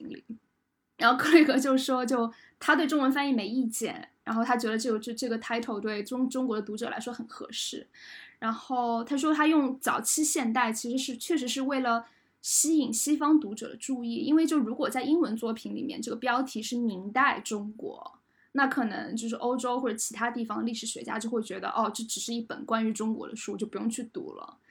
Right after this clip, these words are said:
但是如果他说是早期现代，那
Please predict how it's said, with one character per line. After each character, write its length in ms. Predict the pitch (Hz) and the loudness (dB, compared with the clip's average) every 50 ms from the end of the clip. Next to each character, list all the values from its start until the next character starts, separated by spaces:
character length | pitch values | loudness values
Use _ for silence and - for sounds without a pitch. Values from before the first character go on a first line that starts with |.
| - _ | -16 _
但 100 | - 254 | 0 2
是 100 | 269 269 | 2 4
如 140 | 269 220 233 | 4 2 2
果 140 | 233 247 190 | 2 0 0
他 200 | - - 247 233 | 0 -2 -4 -4
说 240 | 233 - 247 233 233 | -2 -2 -2 -2 -2
是 200 | 226 - 214 214 - _ _ _ _ _ - | -2 -4 -6 -8 -12 _ _ _ _ _ -6
早 180 | - - - | -4 -4 -4
期 220 | 220 - - 277 277 | -2 -2 0 0 2
现 320 | - - 285 226 208 220 | 2 0 0 0 -4 -4
代， 380 | - 254 262 - - - - _ _ _ _ _ _ _ | -2 -2 -2 -2 -2 -6 -10 _ _ _ _ _ _ _
那 420 | 254 262 254 233 220 - - - | 2 4 4 4 2 2 -2 -6